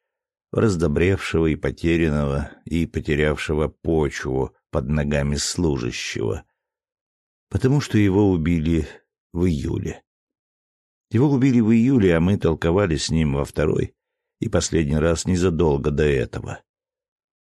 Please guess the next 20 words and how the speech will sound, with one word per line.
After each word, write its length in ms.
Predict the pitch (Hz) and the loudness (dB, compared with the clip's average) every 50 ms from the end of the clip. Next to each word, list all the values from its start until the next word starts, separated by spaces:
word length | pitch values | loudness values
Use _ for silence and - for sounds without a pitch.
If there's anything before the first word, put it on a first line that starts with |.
| _ _ _ _ _ _ _ _ - | _ _ _ _ _ _ _ _ -2
Мы 100 | - 110 | 0 0
толковали 600 | 107 - 117 110 - - 104 101 104 104 98 95 95 | 2 4 2 2 2 2 4 4 6 6 6 4 4
с 160 | - - 90 | 2 2 2
ним 200 | 95 95 92 85 | 2 4 4 2
примерно 560 | - 87 90 87 90 90 87 82 85 90 85 | 2 2 2 4 4 2 2 2 2 0 0
через 360 | - - 87 82 85 76 73 | 0 0 0 2 2 0 2
неделю 460 | 82 87 85 82 85 104 104 90 82 76 | 2 2 2 2 2 2 2 2 2 0
после 340 | - 80 73 - 73 76 | 0 -2 -2 -2 -4 -4
того, 480 | - - 82 80 85 95 98 95 80 - - - _ _ _ _ - | -2 0 0 2 4 4 4 4 2 -2 -6 -16 _ _ _ _ -4
когда 300 | - 80 78 76 85 80 | -4 -2 0 0 0 0
командир 500 | - 85 78 82 82 82 80 87 82 78 | 0 0 0 2 2 2 2 2 0 0
патруля 480 | - 82 73 - 73 80 82 82 82 | 0 -4 -4 0 0 0 2 2 2
вечерней 540 | 80 78 76 73 - 82 80 73 80 78 73 | 2 0 -2 -2 0 0 0 2 2 0 0
смены 560 | - - 80 90 107 107 98 90 80 71 - _ _ _ _ _ _ _ _ _ _ - | 0 0 0 2 2 4 4 2 0 -2 -4 _ _ _ _ _ _ _ _ _ _ -2
приземлился 720 | 85 92 101 87 92 92 95 98 110 110 98 95 - 104 98 | 2 2 2 4 4 2 2 4 2 2 2 0 0 0 0
и 60 | 92 | 2
доложил, 600 | 82 95 92 90 90 85 82 101 104 104 - - | 2 2 4 4 4 4 4 2 2 2 0 -2
что 360 | - - - - - 92 87 | -6 -10 -10 -4 -2 -2 -2
Камбре 480 | 85 - 87 87 87 82 85 92 95 90 | 0 0 0 0 2 2 2 2 2 0
взят. 600 | 82 80 78 80 80 67 58 - - - - | 0 -2 -2 0 0 0 -2 -4 -10 -20 -20